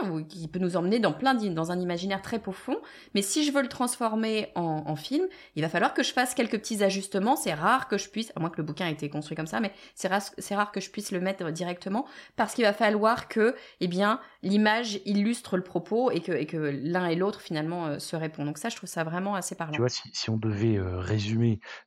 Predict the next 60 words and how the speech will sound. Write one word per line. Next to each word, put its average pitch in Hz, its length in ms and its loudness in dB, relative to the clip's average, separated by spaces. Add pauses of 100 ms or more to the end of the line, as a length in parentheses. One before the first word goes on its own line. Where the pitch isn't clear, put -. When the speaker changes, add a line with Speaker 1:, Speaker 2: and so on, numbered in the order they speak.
Speaker 2:
je 95 120 -2
vais 98 60 0
tenter, 107 380 0 (380)
euh, 98 680 0
comme 104 120 -2
ça, 139 340 4
euh, 110 140 2
pour 104 240 -4
reprendre 110 320 -2
pareil, 113 260 4
là, 101 80 0
les 98 120 2
mots 104 120 0
que - 120 -12
tu - 40 -18
utilisais, 113 400 -2 (380)
mais, 107 180 2
euh, 104 300 0
euh, 92 200 -4
si - 160 -8
on 113 40 -2
devait 107 180 -2
résumer, 107 540 0 (400)
en 110 40 0
fait, 117 200 -2 (440)
d'abord, 123 280 6
on 113 60 0
va 98 80 0
réfléchir 101 400 0
à 98 60 2
l'histoire 110 380 0
de 104 40 0
notre 101 160 -2
film, 151 220 0
si - 180 -8
je 95 80 -4
reprends - 240 -6
l'exemple 104 240 0
du 101 80 -6
film, 98 220 -2
hein. 87 60 -6 (120)
C'est - 140 -10
pas 117 80 2
forcément 127 320 2
nous 135 100 2
ce - 140 -6
qu'on, 113 480 0
qu'on 120 180 -2
utilise 120 420 -6
comme 107 160 0
exemple 107 280 0
chez - 80 -6
Pressman, 117 340 2
mais, 104 140 2 (520)
euh, 101 200 0
c'est - 200 -12
pas - 60 0
grave, 101 160 0
c'est - 140 -12
pour, 98 260 -4